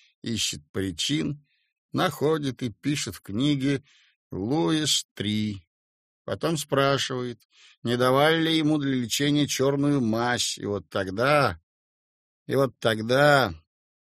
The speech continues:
как я вспоминаю его, он вспомнит меня,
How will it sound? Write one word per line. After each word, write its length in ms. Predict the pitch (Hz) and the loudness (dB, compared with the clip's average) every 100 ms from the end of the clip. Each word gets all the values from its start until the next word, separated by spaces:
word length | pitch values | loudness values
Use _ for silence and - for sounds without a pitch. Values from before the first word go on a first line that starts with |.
| _ | _
как 260 | 117 107 117 | -2 -2 -2
я 320 | 117 127 95 | 0 2 0
вспоминаю 800 | - - 85 92 101 101 85 76 | -4 -6 -4 -2 -2 -2 -4 -6
его, 540 | 87 85 107 131 107 - _ _ _ _ _ _ - | -6 -6 -2 -2 -4 -8 _ _ _ _ _ _ -2
он 240 | 147 160 | 2 2
вспомнит 760 | - - 127 139 131 117 - | 2 0 4 4 4 2 -2
меня, 720 | 80 80 92 131 156 156 127 | -8 -6 -2 2 2 2 0